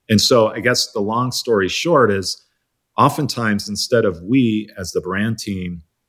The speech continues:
educating him on the latest and greatest tools and platforms and capabilities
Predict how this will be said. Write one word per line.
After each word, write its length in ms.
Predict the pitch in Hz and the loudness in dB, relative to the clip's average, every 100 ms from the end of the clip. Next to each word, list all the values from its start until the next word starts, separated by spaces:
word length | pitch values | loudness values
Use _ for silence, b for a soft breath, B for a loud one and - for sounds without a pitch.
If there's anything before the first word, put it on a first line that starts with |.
| _ _ _ - | _ _ _ -2
educating 760 | 107 107 101 - 101 95 95 87 | 0 0 -2 0 -2 -2 -6 -10
him 520 | 80 131 113 87 87 _ _ _ _ - | -4 0 0 -2 -8 _ _ _ _ -4
on 160 | 98 | 0
the 80 | 95 | 0
latest 480 | 92 98 98 92 - | 0 0 0 -2 -4
and 100 | 90 | -6
greatest 420 | 95 95 90 - | -4 -2 -2 -6
tools 560 | - 98 95 92 - - | -4 0 0 0 -4 -10
and 100 | 82 | -10
platforms 680 | - 101 95 - 98 90 85 | -2 -2 -2 -6 -4 -4 -6
and 120 | 87 | -10
capabilities 920 | 95 90 78 123 127 98 85 82 - | -6 -8 2 4 4 0 -6 -12 -14